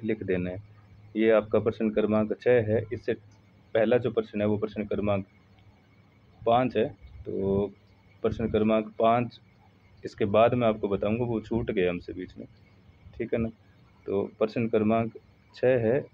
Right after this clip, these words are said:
इसमें हमें इनका पूर्ववर्ती लिखना है,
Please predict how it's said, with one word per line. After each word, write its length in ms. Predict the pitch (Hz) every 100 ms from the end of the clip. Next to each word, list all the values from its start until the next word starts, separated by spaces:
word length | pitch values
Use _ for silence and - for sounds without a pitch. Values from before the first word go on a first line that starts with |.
| - _ _ _ - -
इसमें 260 | 110 113 107
हमें 160 | 107 110
इनका 360 | 107 123 139 - - - - - _ - _ _ _ - _
पूर्ववर्ती 480 | 135 143 110 107 107
लिखना 320 | 95 90 92
है, 80 | 90